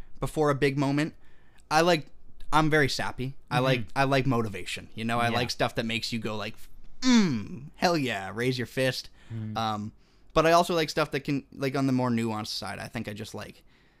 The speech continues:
Speaker 1: the emotional, you know, like, getting, cracking someone and getting through to them in, in,
Speaker 2: Mm-hmm.
Speaker 1: in the big climax of a movie, like Good Will Hunting.
Speaker 2: Uh, I'm also gonna, this is so, I'm gonna shout this out, and it's going to say something about me, I don't know.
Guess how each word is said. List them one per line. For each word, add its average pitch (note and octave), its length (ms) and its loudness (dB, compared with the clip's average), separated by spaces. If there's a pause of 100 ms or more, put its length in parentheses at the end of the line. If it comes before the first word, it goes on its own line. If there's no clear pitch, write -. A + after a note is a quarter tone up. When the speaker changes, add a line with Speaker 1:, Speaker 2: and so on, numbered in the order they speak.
(160)
Speaker 1:
the F3+ 100 -4
emotional, A#2 640 -4
you A#2 140 -4
know, B2+ 160 0
like, A#2 200 -2
getting, B2 500 -2
cracking C3 380 0
someone G#2+ 360 -2
and G#2+ 100 -4
getting A#2 220 -2
through A2 220 -4
to G#2+ 60 -6
them G#2 200 -10
in, G#2+ 260 -8
in, A2+ 180 0
Speaker 2:
Mm-hmm. B2+ 80 -2
Speaker 1:
in A2 80 2
the A2 80 -2
big G#2 220 -4
climax G2+ 400 -6
of G#2 80 -6
a - 20 -8
movie, G2+ 220 -10
like A2 140 -4
Good G2+ 120 -8
Will G2 120 -10
Hunting. - 300 -12 (720)
Speaker 2:
Uh, C3 220 0 (100)
I'm C#3+ 160 0
also D#3+ 260 2
gonna, D3+ 240 0
this D3+ 240 0
is D#3 160 -2
so, C3 720 0 (340)
I'm C#3+ 160 -4
gonna D3 160 0
shout C3+ 420 2 (220)
this C3 240 -4
out, B2+ 300 0
and B2 160 -4
it's A2+ 120 -8
going A#2 420 -6
to A#2+ 320 -2 (800)
say C3+ 400 -2
something C#3 380 -4
about C3 280 0
me, C3+ 200 0
I B2 120 -2
don't B2 120 0
know. B2 260 0